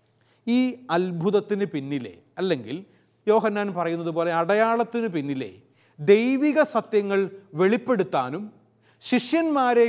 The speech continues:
വിശ്വാസത്തിൽ ഉറപ്പിക്കാനും വേണ്ടിയാണ് ലാസറിൻ്റെ മരണം ഈശോ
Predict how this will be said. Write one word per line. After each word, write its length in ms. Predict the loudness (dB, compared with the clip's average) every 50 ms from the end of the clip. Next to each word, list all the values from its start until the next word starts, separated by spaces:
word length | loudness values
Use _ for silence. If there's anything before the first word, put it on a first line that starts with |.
| 2 0
വിശ്വാസത്തിൽ 480 | -6 -4 -2 -2 0 0 -2 -2 -2 0 0
ഉറപ്പിക്കാനും 680 | 2 0 0 0 -2 -2 0 0 0 0 0 0 0 0 2
വേണ്ടിയാണ് 640 | 2 2 2 0 2 2 2 0 0 -4 -4 -6 -6 -8 -12 -18 _ _ _ _ 0
ലാസറിൻ്റെ 680 | 2 2 4 2 0 -4 -4 -2 -2 -2 0 -2 -2 -2 0
മരണം 340 | 0 0 0 0 -2 -2 -4 -6 -10 -12 -18 _ _ -8 -6
ഈശോ 260 | -6 -4 -4 -2 -2